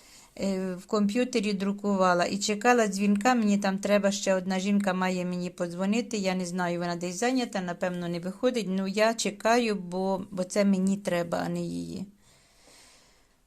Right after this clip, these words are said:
Отаке ще хотіла розказати. Всім гарного вечора, спокійної ночі, щоб над, над вами нічого ні, не літало і не падало. Дякую за перегляд.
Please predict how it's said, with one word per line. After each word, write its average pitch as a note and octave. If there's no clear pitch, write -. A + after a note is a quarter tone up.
Отаке A3
ще A#3
хотіла G#3
розказати. F#3+
Всім A#3
гарного A3+
вечора, A#3+
спокійної G#3
ночі, G#3+
щоб G3+
над, G3
над G3+
вами G#3
нічого G3
ні, F#3+
не F#3+
літало G#3
і G3
не F#3
падало. F3
Дякую G3+
за G3
перегляд. G3+